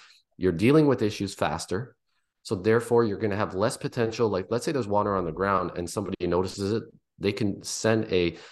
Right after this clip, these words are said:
um, you know, a notification to the maintenance team who can deal with it faster instead of somebody coming along and slipping on it and falling. So you have less liability, you have, uh, quicker, less damages. Maybe the water is leaking through the ceiling and to the next level.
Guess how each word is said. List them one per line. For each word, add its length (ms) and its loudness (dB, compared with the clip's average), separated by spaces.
um, 340 -4
you 140 -2
know, 140 0
a 260 -4
notification 640 2
to 80 -4
the 80 2
maintenance 320 -2
team 140 -4
who 100 -2
can 160 -2
deal 160 4
with 160 0
it 100 0
faster 360 -2
instead 260 -2
of 80 -2
somebody 300 -2
coming 260 -2
along 320 2
and 100 -4
slipping 440 -2
on 180 -2
it 180 -4
and 240 0
falling. 380 4
So 160 -2
you 160 -4
have 260 -4
less 420 0
liability, 800 0
you 120 -6
have, 360 0
uh, 260 0
quicker, 580 2
less 220 0
damages. 580 0
Maybe 200 -2
the 100 -2
water 220 2
is 200 -6
leaking 280 -2
through 180 -2
the 120 -2
ceiling 600 2
and 140 0
to 100 -4
the 120 -2
next 260 -2
level. 480 2